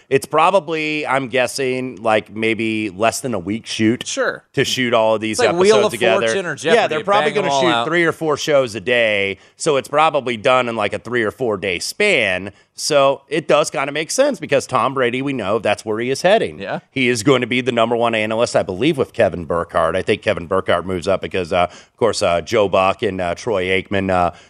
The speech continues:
Speaker 1: moving on to Monday Night Football with E S P N. So, you know, makes sense that he's gonna be the analyst there. He's already signed the deal, you know, even after he announced that he was coming back. So, you know, hey,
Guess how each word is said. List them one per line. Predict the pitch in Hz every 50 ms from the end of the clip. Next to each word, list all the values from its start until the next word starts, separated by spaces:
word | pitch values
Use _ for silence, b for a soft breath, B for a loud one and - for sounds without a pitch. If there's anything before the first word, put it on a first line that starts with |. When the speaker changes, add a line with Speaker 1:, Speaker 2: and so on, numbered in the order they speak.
| B B
Speaker 1:
moving | 113 123 123 113 110 110 104
on | 98 95 95 101 95
to | - 117 98
Monday | 87 104 104 101 92 98 92
Night | 92 92 87 90 78 -
Football | - 107 92 - - 95 87 85 87 110 147
with | 143 95 87 -
E | 87 104 101
S | 90 85 -
P | - - 98 85 82
N. | 82 87 92 117 127
So, | - - 107 98 95 92 95 92 - _ _ _ _ _ _ _ _ _ _ _ -
you | 120 127
know, | 123 127 - -
makes | 92 107 117 131 143 127 -
sense | - 160 170 175 147 127 123 - -
that | - 117 110 110
he's | 101 101 113 117 107
gonna | 104 131 123 117
be | 120 127
the | 117 120 120 127
analyst | 143 156 147 131 107 -
there. | - 110 113
He's | 110 98 98
already | 110 110 117 113 -
signed | - 131 123 123 127 120 113
the | 101
deal, | 101 131 147 160 151 143 127 117 117 113 b b b b b b
you | - 127
know, | 123 113 117
even | 117 120 110 120 117
after | 120 123 117 - 113 104
he | 101 120 117
announced | 110 113 117 117 113 -
that | 120 101
he | 90 117 113
was | 98 101 -
coming | - 123 120 107 107 104 98
back. | 87 123 139 143 135 120 107 98 -
So, | - - 123 113 110 110 110 b b b b b
you | - 151
know, | 160 170 170 - - _ _
hey, | - 175 180 143 110 92